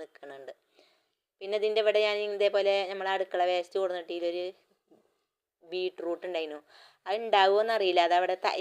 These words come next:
ഇലയൊക്കെ വന്നിക്കണ്. പിന്നെ വിറക് ഞാൻ ഇവിടെ അടുക്കി വെച്ചിരിക്കണം ട്ടോ.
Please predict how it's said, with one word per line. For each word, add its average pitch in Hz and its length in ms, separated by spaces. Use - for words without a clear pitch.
ഇലയൊക്കെ 202 340
വന്നിക്കണ്. 151 400
പിന്നെ 208 240
വിറക് 202 340
ഞാൻ 226 200
ഇവിടെ 190 240
അടുക്കി 180 220
വെച്ചിരിക്കണം 151 380
ട്ടോ. 143 100